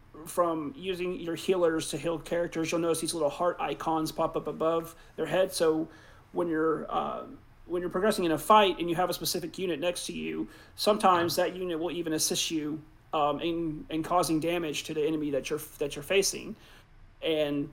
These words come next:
that's just where this game really shines, is, you know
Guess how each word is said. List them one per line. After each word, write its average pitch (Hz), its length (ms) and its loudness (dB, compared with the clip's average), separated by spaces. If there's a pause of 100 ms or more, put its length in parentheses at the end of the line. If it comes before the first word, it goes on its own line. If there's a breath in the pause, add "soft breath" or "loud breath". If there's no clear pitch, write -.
(600)
that's 190 220 2
just - 220 -2
where 190 240 6
this 180 280 -2
game 185 500 0
really 185 320 2
shines, 160 800 0
is, 156 480 -2 (140)
you 160 140 0
know 139 300 -6